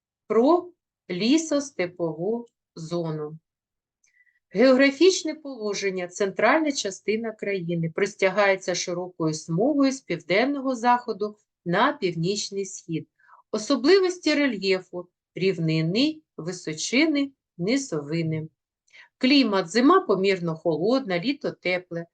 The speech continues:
весняні осінні заморозки, зволоження достатнє,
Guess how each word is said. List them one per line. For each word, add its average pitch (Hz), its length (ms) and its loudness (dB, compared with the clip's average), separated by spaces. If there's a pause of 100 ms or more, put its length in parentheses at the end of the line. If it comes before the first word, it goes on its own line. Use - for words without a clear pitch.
(320)
весняні 269 540 2
осінні 277 500 0
заморозки, 175 880 -2
зволоження 196 720 0
достатнє, 185 760 -2